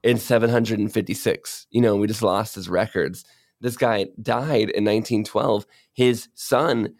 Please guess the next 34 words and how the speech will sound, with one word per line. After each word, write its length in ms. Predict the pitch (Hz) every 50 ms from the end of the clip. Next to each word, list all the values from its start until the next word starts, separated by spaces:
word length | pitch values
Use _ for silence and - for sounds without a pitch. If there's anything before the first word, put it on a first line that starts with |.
| _ _ _
is 120 | - 117
actually 320 | 113 104 110 113 - 120 110
a 60 | 113
famous 340 | - 120 113 107 98 95 -
poet. 340 | - - 107 131 127 76 -
And, 160 | 101 90 - -
and 200 | 87 107 123 139 - _ _ -
honestly, 280 | 92 101 113 110 110
I 100 | 92 92
read 180 | 92 98 95 -
some 120 | - 92
of 40 | 92
his 100 | 95 -
poetry 380 | - 131 151 147 - 113 107 98
when 100 | 95 90
I 60 | 92
thought 320 | - - 104 95 82 69
that 100 | 90 78
was 160 | - 104 -
him 180 | - 120 127 123
still. 360 | 123 - - 95 92 90 - - - _ _
It's 140 | - 107 -
pretty 220 | - 139 135 127
good. 280 | - 175 180 156 98 - - _ _ _ _ _ _ _ _
And 440 | 120 131 127 123 117 113 113 113 -
yet 300 | - 120 135 127 123 -
we 100 | 101 131
still 240 | 127 - - 123 120
just 200 | 113 117 113 -
don't 220 | 113 101 101 82 -
know 200 | 101 98 - -
anything 380 | - 95 98 - - - 82
about 300 | 85 - - 98 101 101
him. 160 | 87 85 -